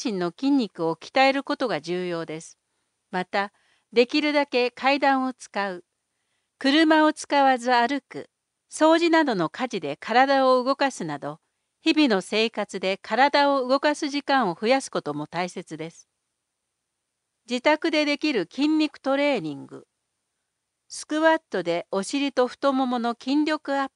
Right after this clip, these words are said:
プ。一、両足を肩幅より少し広めに開いて立つ。二、膝を半分に曲げた位置まで腰を下に下ろす。三、ゆっ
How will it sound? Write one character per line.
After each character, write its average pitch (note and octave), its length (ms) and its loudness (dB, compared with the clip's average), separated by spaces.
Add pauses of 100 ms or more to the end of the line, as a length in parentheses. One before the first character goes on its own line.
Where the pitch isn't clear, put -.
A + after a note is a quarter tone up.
(140)
プ。 - 180 -18 (920)
一、 A3 460 -10 (360)
両 C#4+ 320 6
足 C#4+ 360 0
を B3 140 4
肩 D4 340 0
幅 D4 260 0
よ C#4 160 -2
り B3+ 140 -8
少 - 260 -8
し F#3 220 -10
広 C4+ 340 2
め C#4 100 0
に B3 160 -2
開 B3+ 340 -2
い - 20 -14
て - 140 -16
立 D3+ 300 -16
つ。 - 220 -12 (720)
二、 G3+ 300 -4 (480)
膝 C4+ 380 4
を C4 120 6
半 D4 320 0
分 D4+ 260 -2
に C#4 140 -2
曲 C4 160 -2
げ C4+ 120 -4
た C4+ 140 -2
位 C4+ 60 -2
置 A#3+ 200 -12
ま E3 140 -6
で D3 200 -10
腰 G#3 360 -8
を B3+ 120 0
下 A#3+ 320 -2
に A3 160 -6
下 F#3 120 -4
ろ G3 120 -8
す。 - 280 -20 (840)
三、 G#3 440 0 (180)
ゆ A3+ 160 -2
っ - 20 -6